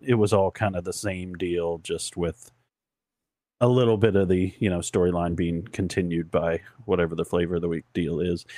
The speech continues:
And I really love Adam Scott. I just, the more I watch the stuff that he's in, I just enjoy him. He's, he's a pretty good dramatic actor, as we <laughs> talked about a lot on Severance. Like, maybe not the best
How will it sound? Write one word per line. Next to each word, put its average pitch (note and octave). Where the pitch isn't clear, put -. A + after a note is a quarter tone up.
And D3+
I D3+
really G#2+
love F#2
Adam G2
Scott. G#2
I G#2
just, F#2+
the A2
more A2+
I A2
watch G#2
the A2+
stuff -
that G2+
he's G2+
in, G#2
I G2
just G#2
enjoy F#2+
him. G2
He's, B2
he's D3
a D#3+
pretty D3+
good C3+
dramatic A2+
actor, B2
as A2
we B2
<laughs> -
talked -
about B2
a G#2+
lot G#2+
on G#2
Severance. A2+
Like, G2
maybe C#4+
not B2+
the A#2
best F#2+